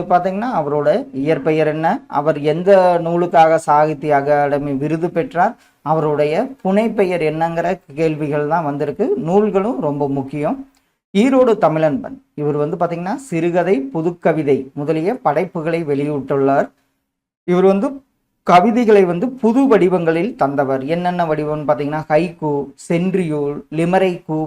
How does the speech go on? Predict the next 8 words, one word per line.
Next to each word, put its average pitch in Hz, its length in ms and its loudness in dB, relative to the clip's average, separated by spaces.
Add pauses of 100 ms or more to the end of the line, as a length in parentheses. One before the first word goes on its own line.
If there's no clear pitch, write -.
(100)
போன்ற 151 320 0 (440)
புது 240 180 4 (140)
வடிவங்களில் 180 640 2 (100)
கவிதைகளை 151 500 0 (200)
தந்துள்ளார். 151 500 0 (640)
இவருக்கு 202 360 4
வந்து 202 180 0
பாத்தீங்கன்னா, 202 320 2